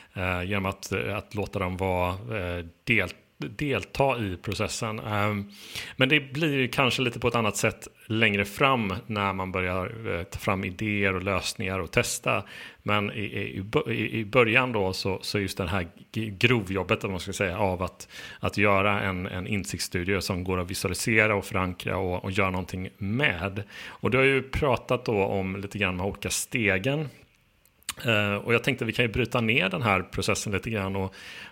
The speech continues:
och se, ehm, för lyssnarna för att förstå vad, vad är det vi, vad är det vi måste, eh, måste lösa på, på, på vägen för att vi ska få det,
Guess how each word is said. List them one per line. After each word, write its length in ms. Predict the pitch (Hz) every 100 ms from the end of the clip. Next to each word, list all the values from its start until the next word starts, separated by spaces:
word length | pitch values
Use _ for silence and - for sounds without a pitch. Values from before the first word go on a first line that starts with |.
| _
och 160 | 117
se, 420 | - - 127 127
ehm, 840 | 107 110 - 104 98 95 92 101 - 139 120 107 123 160
för 160 | -
lyssnarna 420 | 113 - 101 98 101
för 120 | 107
att 40 |
förstå 380 | - - 151 98
vad, 380 | 92 110 117 110
vad 120 | 127
är 60 | 110
det 80 |
vi, 280 | 101 107 104 101 - - - - - - - _ _
vad 120 | -
är 40 | 135
det 60 |
vi 100 | 120
måste, 500 | 127 123 131 117 107 101 - -
eh, 80 | 127
måste 440 | 120 117 123 -
lösa 520 | 104 135 - - 143
på, 340 | 135 - 110 107
på, 340 | - 110 123
på 140 | - 113
vägen 420 | 110 90 90 131
för 120 | 107
att 120 | 95
vi 40 | 101
ska 140 | -
få 140 | -
det, 120 | 101